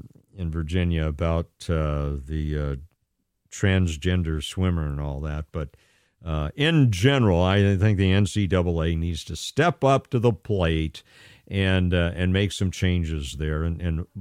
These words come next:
by the way, all of you have, uh, many of you who called in re-, uh, regarding that had some, uh, some great thoughts about it. Uh, let me just put a,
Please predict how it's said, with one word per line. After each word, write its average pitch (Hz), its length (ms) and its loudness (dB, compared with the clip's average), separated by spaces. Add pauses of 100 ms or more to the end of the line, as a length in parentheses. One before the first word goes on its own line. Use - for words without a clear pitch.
by 107 240 0
the 110 80 4
way, 101 160 6
all 98 240 4
of 82 120 0
you 82 200 0
have, 78 400 -2
uh, 80 160 -4
many 104 260 2
of 90 120 0
you 87 100 0
who 85 100 -2
called 87 300 -4
in 90 140 0
re-, 87 160 -4 (100)
uh, 95 100 -2
regarding 90 500 2
that 78 240 -2 (420)
had 104 280 2
some, 87 380 2
uh, 78 240 0
some 85 240 -2
great 90 340 0
thoughts 87 480 0
about 78 280 0
it. 69 120 -4 (460)
Uh, 107 140 4
let 127 120 4
me 233 80 2
just 208 280 -2
put 143 140 4
a, 104 80 4